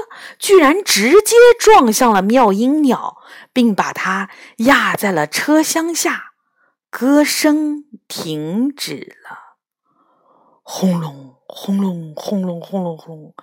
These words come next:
远方的宫殿如多米诺骨牌一样坍塌，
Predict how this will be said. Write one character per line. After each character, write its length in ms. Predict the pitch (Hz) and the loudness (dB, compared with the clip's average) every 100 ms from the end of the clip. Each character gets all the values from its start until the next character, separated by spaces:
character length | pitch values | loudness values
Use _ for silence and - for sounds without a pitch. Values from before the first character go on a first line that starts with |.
| _ - - _ _ | _ -20 -20 _ _
远 360 | 220 208 180 | 4 4 2
方 280 | 175 226 240 | 2 2 4
的 140 | 214 165 | 2 2
宫 320 | 226 254 262 | 4 4 2
殿 500 | 254 240 170 147 160 _ _ - - _ | 0 0 -2 -8 -20 _ _ -20 -20 _
如 260 | 311 330 | 4 6
多 160 | 381 415 466 415 | 6 8 6 6
米 160 | 240 | 2
诺 280 | 247 381 330 | 2 4 2
骨 260 | - 165 147 | 0 -6 -4
牌 360 | - - 185 | -6 -8 -6
一 200 | 320 277 | -2 -2
样 360 | 160 165 151 151 | -2 -6 -8 -14
坍 400 | - - 202 202 | -10 -6 -6 -6
塌， 460 | 196 - 196 185 | -10 -10 -10 -12